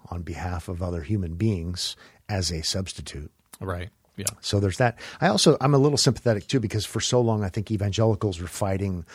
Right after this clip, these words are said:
Speaker 1: they're fighting against theological liberals, theological
Speaker 2: Yeah,
Speaker 1: leftists
Speaker 2: right.
Speaker 1: who are anti-supernaturalists.
Speaker 2: Yeah, right.
Speaker 1: So those folks are okay with the humanity of Christ.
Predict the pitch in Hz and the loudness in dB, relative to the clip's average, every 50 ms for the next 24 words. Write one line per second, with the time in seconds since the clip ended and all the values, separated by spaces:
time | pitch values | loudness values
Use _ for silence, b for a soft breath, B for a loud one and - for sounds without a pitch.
0 | B B B B B B B B B B B B B B B - 143 117 - 127 | B B B B B B B B B B B B B B B 2 2 6 6 6
1 | 120 120 120 110 104 98 107 98 - - 123 120 107 104 98 104 98 98 - 98 | 6 8 6 6 4 4 2 0 0 2 4 4 4 4 4 2 0 0 -2 0
2 | 92 107 110 98 92 104 101 90 78 - - - - - - - 117 107 101 98 | 2 2 2 2 2 2 2 0 0 -2 -4 -4 -6 -6 -2 2 2 4 4 2
3 | 101 - - 85 87 92 107 107 110 87 82 92 101 87 - - - - 123 113 | 2 0 -2 -2 0 2 4 4 4 2 0 -2 -2 0 2 2 2 4 2 2
4 | 104 104 120 - - 120 117 110 110 107 107 101 98 104 104 104 - 107 101 - | 2 0 -2 0 4 4 6 6 4 4 2 2 2 2 0 0 0 0 -2 0
5 | - 120 - 98 95 110 139 160 - - 110 85 71 65 - - - 139 131 120 | -2 -2 -2 -2 -2 0 0 0 0 -2 -2 -4 -4 -6 -6 -4 -2 0 0 0
6 | 117 95 - - 117 117 120 127 - 123 110 107 104 98 104 156 196 190 - - | 0 -2 -4 -4 -2 -2 0 2 2 2 4 4 2 4 4 6 6 4 4 4
7 | - 123 107 107 - - 107 104 101 101 - - 131 170 160 123 - - 95 87 | 4 4 4 4 2 0 0 0 0 0 0 2 4 4 4 4 0 -2 -4 -2
8 | 95 120 139 151 147 117 98 92 87 - - - 90 85 92 92 - - - - | 0 0 2 2 2 0 0 -2 -6 -6 -6 -6 -4 -4 -6 -6 -8 -8 -10 -12